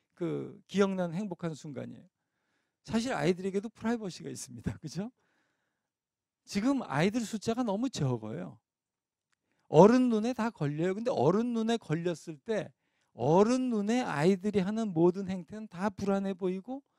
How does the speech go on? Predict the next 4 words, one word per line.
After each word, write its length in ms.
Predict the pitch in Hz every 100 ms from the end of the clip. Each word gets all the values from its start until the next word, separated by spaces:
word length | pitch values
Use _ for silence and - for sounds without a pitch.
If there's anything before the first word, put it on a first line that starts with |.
| _ _ _
다 420 | - 180 214 240 - _ _ _ _ _ _ _ _ _ _ _ -
부실해요. 720 | 220 - 269 208 220 247 - _ _ _ _ _ _ _ _ _ _ _ _ _ _ _ _ _ _
불안도 480 | 160 165 160 156 156
하고 520 | 180 180 240 247